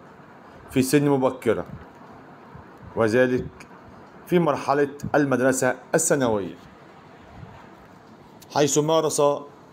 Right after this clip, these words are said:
رياضة المصارعة، حيث بلغ وزنه في سن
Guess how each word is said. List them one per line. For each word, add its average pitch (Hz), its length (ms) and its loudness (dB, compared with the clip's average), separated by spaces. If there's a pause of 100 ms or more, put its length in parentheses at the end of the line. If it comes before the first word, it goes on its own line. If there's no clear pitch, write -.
(260)
رياضة 123 480 4 (240)
المصارعة، 127 640 0 (2500)
حيث 214 320 2
بلغ 147 460 0
وزنه 143 360 0 (460)
في 127 140 0
سن 123 360 0